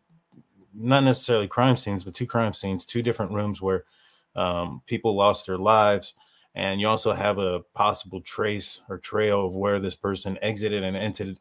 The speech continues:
er, and entered the, the residence, meaning you should be documenting all those things. You probably are gonna wanna take pictures and document also the surviving, um, witnesses, victims, whatever you wanna call 'em, their, their,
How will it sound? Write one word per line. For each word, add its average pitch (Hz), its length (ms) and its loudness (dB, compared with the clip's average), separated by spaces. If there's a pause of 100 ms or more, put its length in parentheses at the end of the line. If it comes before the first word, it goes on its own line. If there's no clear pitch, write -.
(140)
er, 90 160 -4
and 92 140 -8 (100)
entered 107 400 -4 (380)
the, 98 240 -2
the 90 100 -6
residence, 92 600 2
meaning 110 420 4 (640)
you 104 240 -2
should 117 400 0
be 117 100 0
documenting 107 540 2
all 101 160 2
those 101 240 -2
things. 104 320 -2
You 98 100 -6
probably 113 400 0
are 107 40 0
gonna 95 120 2
wanna 98 220 0
take 95 260 -8
pictures 95 360 -6
and 90 80 -4
document 98 440 -2
also 95 260 -4
the 90 200 -8 (340)
surviving, 101 800 2 (380)
um, 90 420 -8 (560)
witnesses, 110 600 0
victims, 101 380 -2
whatever 98 200 -2
you 95 80 0
wanna 90 120 0
call 98 280 0
'em, 92 300 -8
their, 104 520 4 (680)
their, 117 200 4